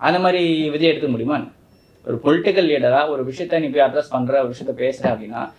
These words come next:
அதுக்கான பொலிட்டிக்கல் கிளாரிட்டியோ இது நமக்கு தேவை. அஹ், அது தெரிஞ்சுட்டு போய் பேசணும். அஹ், தெரியாம போய் பேசினா, ரஜினிகாந்த் சொன்ன மாதிரி போய் அந்த இடத்துல போயிட்டு சமூக விரோதிகள் உள்ள வந்துட்டேன்னு சொல்லிட்டு அங்க ஒரு பெரிய பிரச்சனை ஆச்சு, தூக்கு,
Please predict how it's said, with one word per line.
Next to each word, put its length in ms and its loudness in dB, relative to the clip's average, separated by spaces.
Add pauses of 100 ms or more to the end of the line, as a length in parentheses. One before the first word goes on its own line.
(200)
அதுக்கான 340 0
பொலிட்டிக்கல் 400 0
கிளாரிட்டியோ 420 0
இது 280 -6
நமக்கு 300 -6
தேவை. 240 -2 (640)
அஹ், 280 6
அது 320 0
தெரிஞ்சுட்டு 380 0
போய் 160 2
பேசணும். 360 -4
அஹ், 260 4
தெரியாம 340 2
போய் 100 -2
பேசினா, 300 -2
ரஜினிகாந்த் 440 0
சொன்ன 220 -4
மாதிரி 220 -4
போய் 180 2
அந்த 200 2
இடத்துல 240 -2
போயிட்டு 240 0 (240)
சமூக 320 4
விரோதிகள் 320 2
உள்ள 200 0
வந்துட்டேன்னு 340 2
சொல்லிட்டு 540 0
அங்க 160 2
ஒரு 80 0
பெரிய 220 0
பிரச்சனை 280 -2
ஆச்சு, 180 -4
தூக்கு, 240 -4